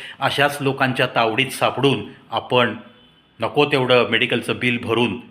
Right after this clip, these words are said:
या जगाचा निरोप घेणार, हेही निश्चित, हे सामान्यांचं जीवन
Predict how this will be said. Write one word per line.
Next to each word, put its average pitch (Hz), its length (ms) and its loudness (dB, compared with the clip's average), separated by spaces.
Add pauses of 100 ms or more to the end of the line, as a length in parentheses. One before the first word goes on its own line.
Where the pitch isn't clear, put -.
या 113 140 0
जगाचा 110 520 0
निरोप 101 400 -4
घेणार, 95 300 -4 (260)
हेही 120 360 2
निश्चित, 131 440 0 (360)
हे 123 120 2
सामान्यांचं 117 760 -2
जीवन 127 460 0